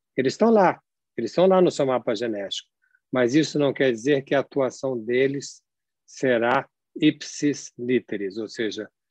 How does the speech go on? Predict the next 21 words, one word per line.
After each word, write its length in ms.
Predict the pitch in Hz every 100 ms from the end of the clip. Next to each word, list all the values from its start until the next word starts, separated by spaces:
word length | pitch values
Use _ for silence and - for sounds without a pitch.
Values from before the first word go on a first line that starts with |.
| _
a 100 | 123
partir 640 | 117 127 107 - 135 139 143 -
daquilo 520 | 127 123 - 127 131
que 120 | 117
tá 160 | 107 120
escrito. 520 | - - 90 - - _ _ _ _
Isso 220 | 127 113
é 40 | 127
uma 100 | 120
vantagem? 600 | 123 104 151 156 120 113
Claro, 500 | - 139 120 92 92
quando 160 | 113 113
você 160 | - 107
tem 100 | 120
uma 200 | 120 110
doença 340 | 113 104 131
grave, 460 | 117 120 131 143 151
você 340 | 139 131 123
pode 380 | - 123 113 120
agir 400 | 107 - 104 95 117
analiticamente, 1000 | 120 107 95 - - 127 120 160 165